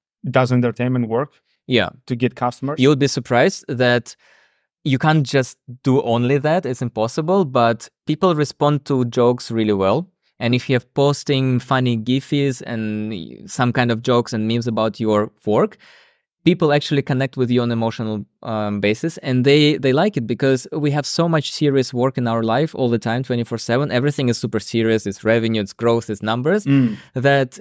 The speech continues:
Speaker 2: joking about the, the absurdity of everything is quite healthy. And a lot of good influencers on LinkedIn that I follow, they quite regularly post, um,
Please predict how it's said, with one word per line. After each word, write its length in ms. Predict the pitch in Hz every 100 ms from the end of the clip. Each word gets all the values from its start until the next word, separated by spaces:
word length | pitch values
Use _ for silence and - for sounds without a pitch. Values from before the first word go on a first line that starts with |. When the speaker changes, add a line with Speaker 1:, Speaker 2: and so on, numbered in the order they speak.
| 156
Speaker 2:
joking 400 | 131 165 180 156
about 380 | 139 139 135 120
the, 360 | 127 120 120 127 _ _ _ _ _ _ _ -
the 200 | 127 123
absurdity 560 | - 160 143 131 131
of 100 | 117
everything 480 | 117 127 151 190 202
is 160 | 139 -
quite 220 | 135 123
healthy. 400 | 120 117 - - -
And 360 | 120 123 117 -
a 100 | 123
lot 240 | 127 156
of 280 | 160 - - _ _ _ _ _ _ 127
good 180 | 135 135
influencers 800 | 135 135 151 139 - 147 143 - 117
on 200 | 113 107
LinkedIn 400 | 110 131 156 131
that 120 | 117
I 120 | 110
follow, 520 | - 113 117 170 254 - - _ _ 123
they 600 | 120 175 247 254 247 - _ _ _ _ -
quite 260 | 214 185
regularly 460 | 160 156 151 143 147
post, 540 | - 160 151 - - _ _ _ _ _ _ -
um, 760 | 139 123 123 117 110 107 110